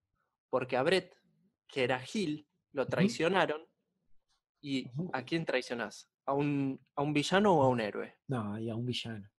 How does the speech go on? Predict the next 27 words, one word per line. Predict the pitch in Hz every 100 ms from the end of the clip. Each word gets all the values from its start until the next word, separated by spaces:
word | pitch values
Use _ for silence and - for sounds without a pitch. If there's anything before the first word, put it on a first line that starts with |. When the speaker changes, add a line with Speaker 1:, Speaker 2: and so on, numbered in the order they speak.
| _
Speaker 2:
claro. | - - _ _ _ _ _ _ -
Speaker 1:
O | 147
sea, | 151 110 - - - _ - _ _ -
volvió | 127 143 131 143 190
a |
ser | 185 190
un | 175
héroe | 165 196 151
después | 131 170
de | 156
ser | 160 -
traicionado. | 139 - 127 175 147 139 - -
Speaker 2:
Claro, | 175 143
Speaker 1:
Porque | 127 127 127
la, | 127
Speaker 2:
está | 139
bien. | 165 147
Speaker 1:
una | 175 175
empresa | 147 - 185 -
gigante | 160 143 165 190 151 139 151 _ _
Speaker 2:
Claro, | - 170 117 101 _
Speaker 1:
lo | 127
Speaker 2:
claro, | 190 214 180
Speaker 1:
traicionó. | 143
Speaker 2:
claro, | 170 202 147
claro, | 151 170 135
porque | 143 151